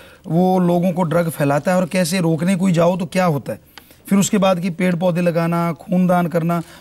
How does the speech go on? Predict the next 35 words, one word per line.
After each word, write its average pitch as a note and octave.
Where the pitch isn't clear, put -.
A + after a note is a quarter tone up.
पन्द्रह F3
मैसेज F3+
लेके, F3+
तो F3+
हमारा F3+
यही A#3
मकसद A#3
था G3
कि G#3+
हर C#4+
बच्चे B3+
बच्चे G#3+
तक G3
ये A3
जाए D3+
और A3
उनका A#3
वो B3
सुधार F3
हो D3+
जाए। B2
तो E3
हमारा A3+
इससे C4+
कुछ A#3+
लेना A3+
देना A3+
था। F#3
हमने G3
कहा G#3
कि A3
ये A#3
कंपनी F#3+
जो F3
थी, F#3+